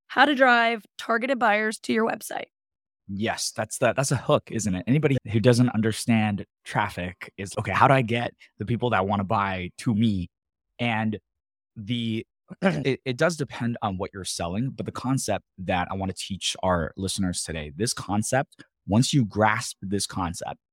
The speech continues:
Speaker 2: you will never have to f-, worry about, "Okay, how do I get traffic?"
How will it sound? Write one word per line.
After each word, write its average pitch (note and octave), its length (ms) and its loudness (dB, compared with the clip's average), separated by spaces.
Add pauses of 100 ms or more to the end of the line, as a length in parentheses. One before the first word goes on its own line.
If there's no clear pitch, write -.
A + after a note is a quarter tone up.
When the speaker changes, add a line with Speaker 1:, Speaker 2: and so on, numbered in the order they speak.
(600)
Speaker 2:
you G#2+ 140 4
will A2+ 100 6
never A#2+ 520 6
have A2 300 -6
to G#2 80 -2
f-, - 120 -8
worry G2+ 500 2
about, F#2+ 260 -2
"Okay, F#2+ 140 -4
how G#2+ 240 0
do A2+ 100 4
I G2+ 100 4
get F2+ 180 -2
traffic?" - 440 -8